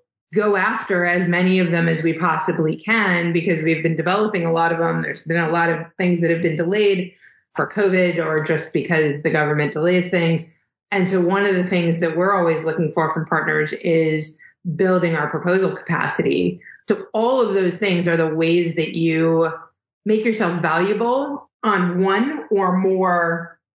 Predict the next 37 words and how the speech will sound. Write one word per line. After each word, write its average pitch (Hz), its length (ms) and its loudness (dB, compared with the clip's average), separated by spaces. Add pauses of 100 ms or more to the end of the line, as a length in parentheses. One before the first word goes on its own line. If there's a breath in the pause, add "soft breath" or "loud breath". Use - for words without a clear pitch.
proposals. 165 500 0
And 156 80 0
hopefully, 165 800 0 (260)
once 190 300 0
you're 175 380 -2
really 175 320 2
useful 175 340 0
on 165 220 0
one, 185 560 0
then 160 480 -2
you 175 160 2
become 170 320 0
useful 151 340 0
on, 156 300 0
on 165 140 -2
a 147 100 -2
lot 151 240 2
of 151 120 -4
them 147 220 -4
with 151 240 0
the, 151 440 0
the 147 200 -2
prime 147 240 -2
contractor. - 720 -2 (440 loud breath)
And 233 140 2
obviously, 190 840 0 (300)
at 196 240 -4
your 226 260 2
stage, 180 500 -2
you 175 280 -4
guys, 170 480 0
as 165 260 -2
we 165 100 0
talked 160 300 -4
about, 160 260 -2
are 175 180 -2
focused 180 460 0